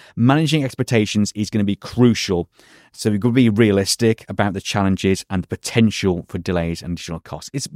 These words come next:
it's about being honest to ourselves and to others. It's not trying to mask, "I'm the expert in biodiversity net gain. I'm the expert in these new guidance. Don't worry, you know, what they're saying is wrong."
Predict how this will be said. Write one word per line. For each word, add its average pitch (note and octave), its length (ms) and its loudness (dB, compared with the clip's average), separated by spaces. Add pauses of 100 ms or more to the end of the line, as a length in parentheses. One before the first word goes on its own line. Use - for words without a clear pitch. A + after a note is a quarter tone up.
it's D3 100 -12
about C#3+ 200 -2
being D3 220 0
honest B2+ 500 2 (160)
to G#2+ 300 -2 (280)
ourselves A#2+ 760 0 (400)
and A2 360 2
to A2+ 260 0
others. E2 440 -4 (180)
It's - 140 -6
not D#3+ 300 0 (160)
trying B2+ 300 2
to A2+ 120 0
mask, A2+ 420 2 (340)
"I'm A#2+ 240 6
the A2+ 180 4
expert A2 500 -4
in F#2+ 80 -4
biodiversity F#2 340 -4
net E2+ 120 -6
gain. F2 320 -6
I'm A2 180 0
the A2 80 2
expert F#2+ 400 -4
in F#2+ 80 -4
these F2+ 200 -4
new F2+ 160 -4
guidance. F2 460 -6 (380)
Don't A#2 220 2
worry, G#2+ 140 0
you G2 80 -6
know, G2+ 140 0
what A2 220 -2
they're A2 180 2
saying G#2+ 320 -2
is G2 180 -6
wrong." G#2+ 400 2